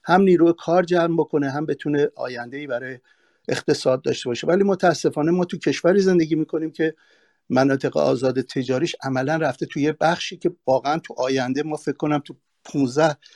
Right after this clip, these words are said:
تا بیست و پنج سال آینده با یک فاجعه انسانی روبرو هستیم، چون از لحاظ، اه، اه، مسئله ایمنی کار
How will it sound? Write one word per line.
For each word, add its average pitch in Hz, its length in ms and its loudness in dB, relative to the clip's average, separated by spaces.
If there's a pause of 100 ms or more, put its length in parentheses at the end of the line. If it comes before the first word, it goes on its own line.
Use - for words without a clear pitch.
(280)
تا 139 100 -2
بیست 131 220 -2
و 147 40 -2
پنج 175 300 -2
سال 147 240 0
آینده 127 360 0
با 139 140 0
یک 143 200 -2
فاجعه 131 640 0
انسانی 131 400 0
روبرو 143 340 2
هستیم، 120 260 -4
چون 151 220 -4 (520)
از 123 240 -2
لحاظ، 139 400 4
اه، 151 160 4 (160)
اه، 131 580 -4
مسئله 127 720 0
ایمنی 135 540 4
کار 117 400 0